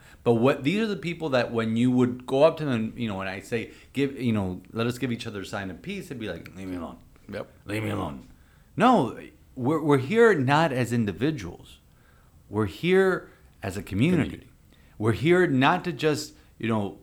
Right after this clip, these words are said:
Speaker 1: "Oh, this is what I do at whatever time we go to Mass on Sunday or Saturday evening, just to check off that third sac-, uh, third commandment." No,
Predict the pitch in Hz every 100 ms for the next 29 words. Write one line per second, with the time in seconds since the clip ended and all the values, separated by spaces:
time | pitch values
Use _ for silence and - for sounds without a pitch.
0 | - 107 98 117 123 127 117 98 107 117
1 | 113 98 95 95 101 104 104 101 101 98
2 | 95 95 95 - 85 - 131 123 95 85
3 | 95 90 104 180 151 107 - - - -
4 | 123 113 - - 113 110 104 104 - 104
5 | 101 98 - - - - 151 175 - 85
6 | 101 - 110 95 - 123 202 151 98 85
7 | 165 151 85